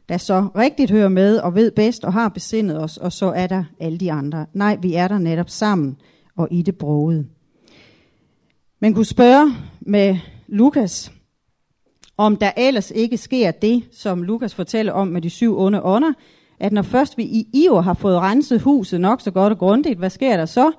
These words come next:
Bedst som det står nok så rent og prydet, at det ikke være det, der så flytter ind bagefter. At det ikke være, at det sidste ikke være end det første. For mig at se er i hvert fald den, øh, brogede sammensætning en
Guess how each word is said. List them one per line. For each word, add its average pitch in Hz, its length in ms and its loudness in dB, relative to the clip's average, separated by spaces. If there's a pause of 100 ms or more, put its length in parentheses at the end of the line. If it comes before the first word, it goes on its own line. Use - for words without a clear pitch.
(440)
Bedst 240 240 0
som 196 160 0
det 170 100 -4
står 226 220 2
nok 190 220 2
så 190 120 -4
rent 190 260 0
og 156 80 -6
prydet, 220 460 0
at 170 120 -6
det 175 60 -4
ikke 185 200 -6
være 170 360 2 (440)
det, 170 120 -2
der 170 80 0
så 165 280 0 (140)
flytter 165 380 -2
ind 175 260 -2
bagefter. 160 580 -4
At 160 160 -6
det 226 60 2
ikke 185 300 0
være, 170 360 0
at 160 80 -6
det 165 80 -6
sidste 214 300 -4
ikke 165 120 -2
være 165 140 0
end 180 100 -4
det 151 80 -4
første. 156 500 -6 (580)
For 190 140 -2
mig 196 220 2
at 240 60 0
se 240 260 0
er 185 100 0
i 175 60 0
hvert 175 180 0
fald 180 340 -2
den, 170 300 -4 (100)
øh, 160 160 0
brogede 190 360 2
sammensætning 160 840 -6
en 147 280 -6